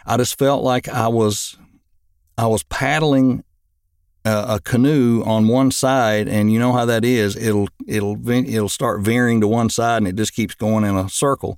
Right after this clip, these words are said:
And I felt like that's what I was doing. I was paddling hard, but I was just going in this, this circle. And they pulled me out of that in about thirty minutes and talked to me about some realities and some things. And, um,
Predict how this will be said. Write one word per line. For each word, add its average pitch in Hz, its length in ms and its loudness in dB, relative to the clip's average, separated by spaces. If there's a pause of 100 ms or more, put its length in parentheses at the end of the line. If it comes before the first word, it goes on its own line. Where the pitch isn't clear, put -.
(480)
And 104 120 -2
I 104 40 0
felt 127 240 0
like 113 140 -2
that's 104 220 -4
what 110 140 0
I 104 60 0
was 95 140 -2
doing. 113 320 0
I 104 80 0
was 147 140 -2
paddling 139 460 0
hard, 123 440 0
but 101 180 0
I 107 140 -2
was 107 160 -2
just 110 220 -8
going 117 240 0
in 104 80 0
this, - 340 -6
this - 220 -10
circle. - 500 -6 (640)
And 104 160 2
they 113 100 0
pulled 151 300 2
me 127 120 4
out 139 180 2
of 123 60 2
that 98 180 0
in 101 60 -4
about 92 260 -4
thirty 120 300 0
minutes 107 400 0
and 85 120 -6
talked 113 300 -4
to 110 140 0
me 101 160 0
about 98 280 -4
some 101 200 -4
realities 110 640 0
and 92 100 -6
some 98 160 -2
things. 104 460 0
And, 98 360 -2 (600)
um, 95 440 -2